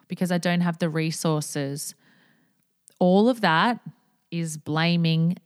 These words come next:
outside sources. The only answer you should have for why you are not implementing or taking action, or not earning the money you desire, or not in the relationship you desire,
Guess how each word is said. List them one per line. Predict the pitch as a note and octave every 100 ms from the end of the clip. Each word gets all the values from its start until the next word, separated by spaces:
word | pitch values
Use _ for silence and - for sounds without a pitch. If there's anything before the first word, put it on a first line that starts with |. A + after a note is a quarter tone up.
| -
outside | D#3 D#3+ - - D3 D3 D3
sources. | - - D3 C3+ - - - - - - _
The | - F3+ -
only | G3 G3+ G3+ -
answer | F#3 F#3 F3 F3+
you | F3
should | F3 -
have | E3 F3 F3 D#3 D#3 - _ _
for | - F3
why | E3+ F#3
you | F#3 F3
are |
not | E3+ E3 - -
implementing | F3 F3+ F#3 E3+ D#3+ D#3+ E3
or | D#3
taking | - E3 D#3+ E3+ -
action, | E3+ - - E3 D3 D3+ _ _ -
or |
not | F3 -
earning | F#3 F3+ F3 F3
the | F3
money | E3+ E3 E3+
you | E3 E3
desire, | D#3+ D#3 D#3+ D3+ D3
or | E3
not | E3 F3 E3+
in | F#3 F3
the | E3+
relationship | D#3 D#3+ D#3 E3 E3+ - F3 - D#3
you | E3
desire, | D3+ D#3 D#3 D3 D3 D3